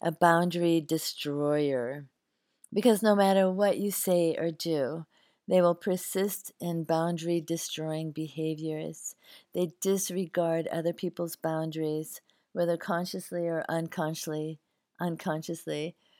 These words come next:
overtly or covertly, partly because they feel like they are above the limits. These are the people who feel entitled to your time,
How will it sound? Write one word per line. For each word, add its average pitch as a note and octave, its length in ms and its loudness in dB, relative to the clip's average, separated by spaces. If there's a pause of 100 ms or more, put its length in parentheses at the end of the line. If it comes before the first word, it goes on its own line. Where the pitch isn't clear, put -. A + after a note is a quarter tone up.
(240)
overtly F#3+ 600 4
or F3 200 2
covertly, E3 920 -2 (840)
partly A#3 300 4
because A3+ 400 2
they G3 160 2
feel F#3+ 380 2
like E3 240 0
they F3 120 4
are E3 220 2
above D#3 460 2
the D#3+ 100 -2
limits. D#3 720 -6 (1300)
These G#3+ 220 -2
are G3 200 -2
the F#3 100 0
people F3 380 -4
who F3+ 120 -4
feel E3+ 300 0
entitled E3+ 720 -2
to - 120 -6
your D#3+ 140 0
time, F3 580 0